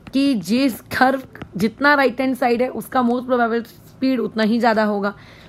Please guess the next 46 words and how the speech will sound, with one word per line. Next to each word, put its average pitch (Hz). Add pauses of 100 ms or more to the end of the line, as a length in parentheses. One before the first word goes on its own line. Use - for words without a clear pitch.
(120)
तो 240
यहाँ 233
पे 285
भी 285
आप 254
लोगों 226
का 247
relationship 220
speed 220
के 214
लिए 208
कैसा 185
होगा, 185
कुछ 294
इस 220
प्रकार -
से -
होगा। - (1300)
बराबर, 233
तो 277
क्या 269
ये 247
बात 247
समझ 240
में 240
आई 233
कि 254
temperature 214
को 277
जब 247
हम 254
change 240
करते 220
हैं 220 (420)
तो 269
temperature 220
को 311
change 277
करने 208
से 220
क्या 226
होता 240
है, 240 (320)
आप 247
लोगों 214
का 233